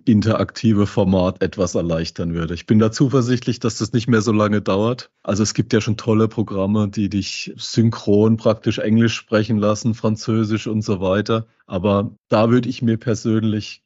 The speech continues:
gerne noch mehr wünschen für meinen, für meinen eigenen Bedarf einfach, ja, weil wir auch jetzt aktuell sehr viel an der Ecke arbeiten und da sehr viel produzieren, wird's mir mein Leben, äh, deutlich leichter machen.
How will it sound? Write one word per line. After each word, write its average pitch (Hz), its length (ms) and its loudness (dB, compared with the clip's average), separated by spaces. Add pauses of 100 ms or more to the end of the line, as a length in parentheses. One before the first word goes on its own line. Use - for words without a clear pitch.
(100)
gerne 107 260 2
noch 104 200 -2
mehr 107 280 2
wünschen 120 400 -2
für 110 200 -2
meinen, 101 460 -2
für 95 120 -4
meinen 104 200 4
eigenen 131 360 2
Bedarf 123 500 0
einfach, 120 480 -4
ja, 107 160 -4
weil 101 180 -4
wir 104 200 0
auch 107 340 -2 (220)
jetzt - 420 -4 (260)
aktuell 101 440 0
sehr 101 200 4
viel 107 380 2
an 95 160 -4
der 104 180 0
Ecke 107 280 -2
arbeiten 101 600 0
und 92 160 -4
da 95 120 -2
sehr 95 180 0
viel 92 160 -4
produzieren, 95 640 0
wird's 92 260 -4
mir 95 120 2
mein 92 220 2
Leben, 90 260 2
äh, 90 420 -4
deutlich 92 460 -2
leichter 95 380 2
machen. 90 320 -2